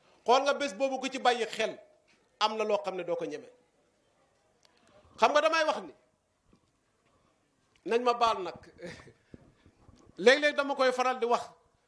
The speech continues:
ci ñi nga xam ne ñooy def wàllu politique. Man lépp lu ma gis ci lu baax,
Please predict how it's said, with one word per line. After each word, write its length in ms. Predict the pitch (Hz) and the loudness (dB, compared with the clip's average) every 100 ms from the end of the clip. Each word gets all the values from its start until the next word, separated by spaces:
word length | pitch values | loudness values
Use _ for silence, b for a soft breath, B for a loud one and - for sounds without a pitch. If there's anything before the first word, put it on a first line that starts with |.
| _ _ | _ _
ci 120 | - 247 | -8 -2
ñi 120 | 285 | 2
nga 120 | 285 | 2
xam 220 | 269 262 | 2 -4
ne 100 | 247 | -4
ñooy 220 | 247 247 233 | 0 0 2
def 220 | 233 202 | -2 -4
wàllu 180 | 214 208 | -8 -8
politique. 540 | 196 196 185 151 _ _ _ _ _ _ _ _ _ _ _ _ _ _ _ _ _ _ _ 247 _ _ _ _ _ _ _ _ _ _ _ _ _ _ _ _ | -8 -8 -8 -18 _ _ _ _ _ _ _ _ _ _ _ _ _ _ _ _ _ _ _ _ _ _ _ _ _ _ _ _ _ _ _ _ _ _ _ _
Man 260 | 180 254 262 | 2 2 2
lépp 160 | 302 | -6
lu 120 | 302 277 | -6 -4
ma 100 | 277 | -4
gis 120 | 262 - | -6 -8
ci 80 | 247 | -4
lu 120 | 214 | 0
baax, 240 | 202 175 | 0 -2